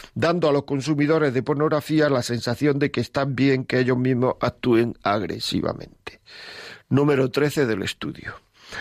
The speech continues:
Los consumidores podría decirse a sí mismos que no están siendo afectados en lo personal por la gor-, pornografía,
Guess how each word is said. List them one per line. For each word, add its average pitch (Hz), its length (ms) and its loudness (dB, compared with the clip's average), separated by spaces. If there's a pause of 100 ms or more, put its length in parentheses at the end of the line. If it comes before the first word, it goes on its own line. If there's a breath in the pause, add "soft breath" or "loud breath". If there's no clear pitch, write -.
(140 loud breath)
Los 127 120 0
consumidores 139 520 2
podría 151 300 0
decirse 151 380 0
a 135 40 2
sí 139 120 -2
mismos 143 260 2
que 127 120 -2
no 135 80 2
están 135 220 -2
siendo 131 260 0
afectados 127 560 0
en 120 60 0
lo 117 100 2
personal 117 420 0
por 123 140 0
la 120 80 2
gor-, 113 200 -2
pornografía, 113 800 0